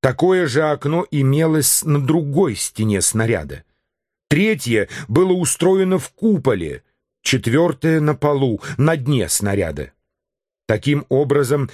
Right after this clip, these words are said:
через боковые окна можно было в двух противоположных направлениях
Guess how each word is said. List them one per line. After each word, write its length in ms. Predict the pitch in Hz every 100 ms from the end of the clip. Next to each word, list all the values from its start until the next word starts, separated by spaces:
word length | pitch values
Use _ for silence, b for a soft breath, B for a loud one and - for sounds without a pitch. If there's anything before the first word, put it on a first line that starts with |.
| B B
через 340 | - 143 160
боковые 500 | 120 147 165 151 175
окна 600 | 180 160 180 - 165 180 B B
можно 420 | 131 190 156 151
было 540 | 160 160 185 175 170 -
в 220 | 139 107
двух 440 | 98 147 202 135 -
противоположных 1000 | 120 131 127 139 135 143 156 92 110 -
направлениях 880 | 117 95 87 120 202 180 180 147